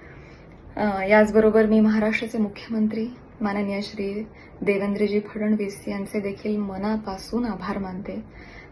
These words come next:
त्यांनी आज जातीनं लक्ष घातलं आणि अत्यंत निगुतीनं, संवेदनशीलतेनं हा विषय पुढे नेला, मार्गी लावला.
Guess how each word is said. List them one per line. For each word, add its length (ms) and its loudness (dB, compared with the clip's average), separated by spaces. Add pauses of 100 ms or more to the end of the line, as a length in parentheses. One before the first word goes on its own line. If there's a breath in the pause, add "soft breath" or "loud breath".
(120)
त्यांनी 240 0
आज 120 -2
जातीनं 420 0
लक्ष 280 -4
घातलं 440 -6 (480 loud breath)
आणि 180 -4
अत्यंत 720 0 (220)
निगुतीनं, 680 2 (160)
संवेदनशीलतेनं 1080 -2 (600 loud breath)
हा 60 -4
विषय 280 -4
पुढे 320 -2
नेला, 260 0 (560 loud breath)
मार्गी 360 2
लावला. 280 -2